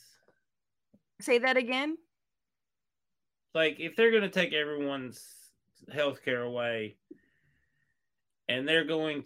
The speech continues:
Speaker 2: to, and it's gonna come to a head, and it sounds like they're not handling it,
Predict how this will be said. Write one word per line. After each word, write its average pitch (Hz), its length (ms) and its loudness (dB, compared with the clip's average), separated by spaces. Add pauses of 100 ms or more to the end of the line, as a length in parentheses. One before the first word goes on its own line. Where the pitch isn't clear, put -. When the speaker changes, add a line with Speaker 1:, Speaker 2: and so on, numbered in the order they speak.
(100)
Speaker 2:
to, 135 340 -4
and 127 180 -4
it's 151 340 -6
gonna 170 240 4
come 151 260 -2
to 139 220 -2
a 113 40 -2
head, 127 280 0
and 127 160 -4
it 120 180 -8
sounds 175 300 -4
like 143 180 -2
they're 131 160 2
not 131 240 -2
handling 117 560 -6
it, 107 240 -8